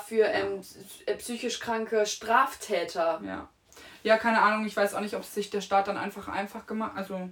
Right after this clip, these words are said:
Speaker 2: einfach gemacht hat und den einfach in,
Speaker 1: Mal von wie viel
Speaker 2: in
Speaker 1: Geld die den
Speaker 2: Einzelhaft,
Speaker 1: gekostet haben.
Speaker 2: in Einzelhaft gesteckt haben und dann haben die mit dem nichts mehr zu tun. Ja, man kann halt darüber munkeln. Auf der einen Seite ka-,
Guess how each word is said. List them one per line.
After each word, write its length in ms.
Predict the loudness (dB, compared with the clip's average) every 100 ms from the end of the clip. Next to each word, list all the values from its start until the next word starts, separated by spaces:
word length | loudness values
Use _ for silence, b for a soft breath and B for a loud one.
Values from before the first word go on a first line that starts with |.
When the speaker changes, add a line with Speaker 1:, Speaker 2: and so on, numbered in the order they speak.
| -6
Speaker 2:
einfach 320 | -4 -4 -6
gemacht 340 | 0 0 2
hat 160 | 2 2
und 120 | 0
den 100 | -2
einfach 320 | -2 -2 -4
in, 220 | -4 -2 -2
Speaker 1:
Mal 80 | -4
von 220 | -6 -8
wie 40 |
viel 160 | -8 0
Speaker 2:
in 40 |
Speaker 1:
Geld 100 | 4
die 40 | 4
den 240 | 4 4
Speaker 2:
Einzelhaft, 140 | 4 4 4
Speaker 1:
gekostet 180 | 0 -2
haben. 220 | -2 -2
Speaker 2:
in 100 | -4
Einzelhaft 480 | -2 -2 0 2 2
gesteckt 420 | -2 -6 -4 -2 0
haben 380 | 2 0 -2
und 220 | -6 -4 0
dann 180 | 0
haben 180 | 0 -4
die 60 | -4
mit 180 | -8 -8
dem 100 | -8
nichts 180 | -8
mehr 140 | -14 -16
zu 140 | -16
tun. 420 | -8 -6 -4 -6 -12 B B B B B B B B B B -20 _ -6
Ja, 260 | 0 2 2
man 140 | 2
kann 200 | 4 6
halt 140 | 6
darüber 280 | 6 8 8
munkeln. 340 | 8 4 2 0
Auf 100 | 2
der 120 | 2
einen 140 | 2
Seite 200 | 2 0
ka-, 220 | -2 -4